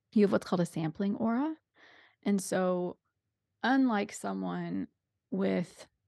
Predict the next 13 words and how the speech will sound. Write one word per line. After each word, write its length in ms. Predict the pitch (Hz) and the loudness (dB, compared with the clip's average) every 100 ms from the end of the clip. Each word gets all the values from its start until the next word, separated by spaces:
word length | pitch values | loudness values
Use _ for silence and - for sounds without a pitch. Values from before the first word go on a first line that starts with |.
| _ _ _ _ _ _ _ _ _ - | _ _ _ _ _ _ _ _ _ -2
like, 140 | 196 | 0
a 60 | 196 | 0
projector 520 | 202 190 185 - 180 | 2 2 0 0 -2
with, 160 | 175 170 | -2 -2
like, 180 | 175 - | -6 -6
two 180 | - 180 | -4 -4
centers 320 | - 156 185 | -4 -6 -6
defined, 460 | 185 - - - 226 | -8 -10 -8 -6 -4
right? 200 | 175 - | -4 -4
They 100 | 180 | -4
have 200 | 180 - | -4 -6
seven 400 | - 175 175 165 | -6 -6 -6 -6
open. 580 | - - - - 190 | -8 -8 -8 -6 -8